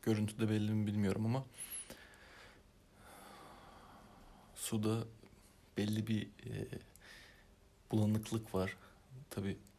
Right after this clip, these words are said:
bir sürü uğraştık, su değiştirdik, su ekledik. Filtreyi, e, temizledik. Filtrenin pompa gücü arttı. O da karıştırıyor şu an temizlemek için ortalığı. Ee, ama her halükarda berraklık ve netlik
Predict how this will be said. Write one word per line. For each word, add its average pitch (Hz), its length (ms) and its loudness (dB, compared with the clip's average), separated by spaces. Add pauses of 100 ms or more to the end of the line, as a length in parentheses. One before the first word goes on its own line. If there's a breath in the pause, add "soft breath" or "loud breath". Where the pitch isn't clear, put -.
(300)
bir - 40 -4
sürü 101 220 -2
uğraştık, 101 540 0
su 95 160 -4
değiştirdik, 95 520 -4
su - 140 -4
ekledik. 90 380 -6 (680 loud breath)
Filtreyi, 98 680 0 (160)
e, 98 60 0 (480)
temizledik. 98 560 -2
Filtrenin - 580 -2 (500 loud breath)
pompa 101 280 2
gücü 101 260 0
arttı. 101 500 -2 (380 loud breath)
O - 140 -2
da 98 120 0
karıştırıyor 98 600 -2
şu - 180 -6
an 98 180 0
temizlemek 98 500 -2
için - 240 -4 (200)
ortalığı. 104 480 2 (920 loud breath)
Ee, 127 40 0 (600)
ama 131 360 8 (340 loud breath)
her 113 160 4
halükarda 104 680 2 (760 loud breath)
berraklık 101 640 2
ve 104 120 6
netlik 101 460 0